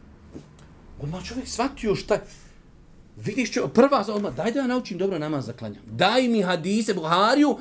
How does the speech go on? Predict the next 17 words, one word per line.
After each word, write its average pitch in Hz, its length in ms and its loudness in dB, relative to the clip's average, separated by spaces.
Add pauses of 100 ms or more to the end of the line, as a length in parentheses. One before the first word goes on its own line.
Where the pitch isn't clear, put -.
(120)
da 175 80 4
ja 220 140 6
odmah 247 180 0
učim 220 260 -2
hadise. 156 520 -4 (1700)
Kod 170 200 -6
nas 131 240 -6
Bošnjak, 135 480 -6
znači, 113 280 -12
šezdeset 107 680 -6 (120)
godina 131 640 -4
lijep 110 360 -8
živi 139 520 -8
i 113 140 -10
nije 123 360 -6
suferi 104 420 -14
naučio. - 420 -20